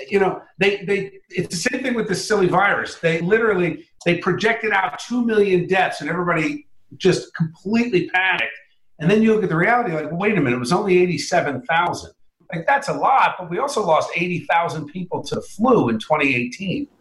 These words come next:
And New York, <laughs> New York, Pennsylvania, and, and New Jersey got caught padding the numbers. So I, I don't think you, I, I mean,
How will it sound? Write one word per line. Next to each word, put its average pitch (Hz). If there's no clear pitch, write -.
And 165
New 185
York, 208
<laughs> -
New 233
York, 208
Pennsylvania, 196
and, 156
and 147
New 147
Jersey 185
got 135
caught -
padding 165
the 156
numbers. 170
So 175
I, 185
I 190
don't 190
think 240
you, 214
I, 185
I -
mean, 175